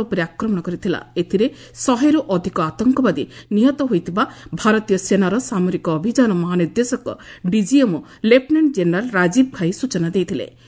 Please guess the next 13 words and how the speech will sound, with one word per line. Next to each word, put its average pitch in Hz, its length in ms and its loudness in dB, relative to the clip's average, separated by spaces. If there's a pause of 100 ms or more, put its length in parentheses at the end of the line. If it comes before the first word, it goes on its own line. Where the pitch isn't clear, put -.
(300)
ଉଭୟ 285 320 4
ପକ୍ଷର 359 280 0 (120)
ସାମରିକ 196 340 2 (120)
ଅଭିଯାନ 226 300 2 (120)
ମହାନିର୍ଦ୍ଦେଶକଙ୍କ 202 720 0 (120)
ମଧ୍ୟରେ 196 280 0 (360)
ଆଜି 202 180 2 (320)
ଅସ୍ତ୍ରବିରତି 202 720 2
ବୁଝାମଣା 220 440 0 (160)
ଏବଂ 185 120 0 (140)
ଏହାର 180 160 0 (120)
ପରବର୍ତ୍ତୀ 254 460 2 (340)
ପଦକ୍ଷେପ 254 400 2